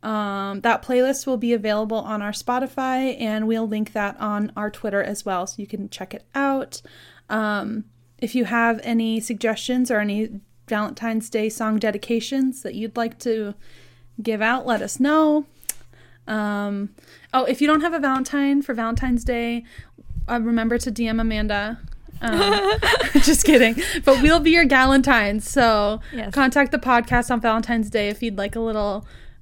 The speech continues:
Speaker 1: Galentine's love. <laughs>
Speaker 2: Yes.
Speaker 1: Okay.
Speaker 2: Or, or just Valentine's.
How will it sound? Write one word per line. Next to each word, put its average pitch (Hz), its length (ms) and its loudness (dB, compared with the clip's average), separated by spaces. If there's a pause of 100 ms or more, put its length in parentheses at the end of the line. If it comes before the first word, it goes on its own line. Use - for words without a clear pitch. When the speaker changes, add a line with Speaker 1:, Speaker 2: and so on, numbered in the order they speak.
(260)
Speaker 1:
Galentine's 220 680 0
love. 190 400 -2 (380)
<laughs> 311 100 2 (360)
Speaker 2:
Yes. - 260 -10 (120)
Speaker 1:
Okay. 403 260 0 (220)
Speaker 2:
Or, 359 80 2
or 359 40 2
just - 200 -6
Valentine's. 208 520 -4